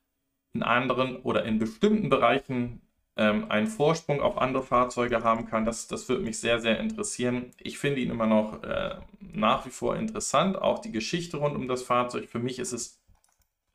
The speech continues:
immer noch nicht ein, ein Mustang, äh, so wie er eigentlich sein soll. Ähm, aber ich gehe, habe ich ja schon häufiger gesagt, ich gehe den Weg mit. Ich verstehe, warum er den Mustang-Brand bekommen hat, weil es ein sig-,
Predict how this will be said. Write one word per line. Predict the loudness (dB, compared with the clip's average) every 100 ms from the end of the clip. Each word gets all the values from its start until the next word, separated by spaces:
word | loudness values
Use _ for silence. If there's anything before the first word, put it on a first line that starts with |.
| _
immer | 2 4
noch | 4 4
nicht | 2 0 0 -2
ein, | 0 0
ein | -2 0
Mustang, | 2 2 4 2 2 -4 _ _ _
äh, | -2 0
so | 2 2
wie | 2
er | 2
eigentlich | 2 -4 -4
sein | 0 0 0
soll. | 2 4 4 2 0 -4
Ähm, | -2 -2 -4 -10 0
aber | 2 4 4 4
ich | 0 -12 -16 -20 _ -4 -4 -4
gehe, | 2 4 2 -2 -8 -6
habe | -4
ich | -4
ja |
schon | -8 -8
häufiger | -6 -6 -6 -6
gesagt, | -6 -6
ich | -8 -2
gehe | 2 2
den | 2 2
Weg | 0 -2
mit. | -4 -4
Ich | -6
verstehe, | -6 -2 2 4
warum | 4 4 2 0 -6 -18 _ _ _
er | 0 2 4
den | 4
Mustang-Brand | 2 0 0 2 4 2 2
bekommen | -2 0 0 0 -2
hat, | -4 0
weil | 0
es | 0
ein | -2 -4
sig-, | -6 -10